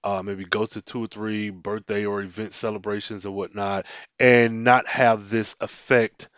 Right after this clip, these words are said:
the writing timeline. Um, and that's something that I'm learning to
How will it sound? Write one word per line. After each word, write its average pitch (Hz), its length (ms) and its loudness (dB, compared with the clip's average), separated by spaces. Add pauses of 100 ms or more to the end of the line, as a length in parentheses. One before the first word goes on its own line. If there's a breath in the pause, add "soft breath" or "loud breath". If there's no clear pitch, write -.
(220 soft breath)
the 104 680 0 (320)
writing 107 640 2
timeline. 104 640 2 (500 loud breath)
Um, 127 560 10 (300)
and 139 120 6
that's - 160 4
something 139 260 -2
that 117 180 2
I'm 110 200 0
learning 113 680 0 (880)
to 107 760 -4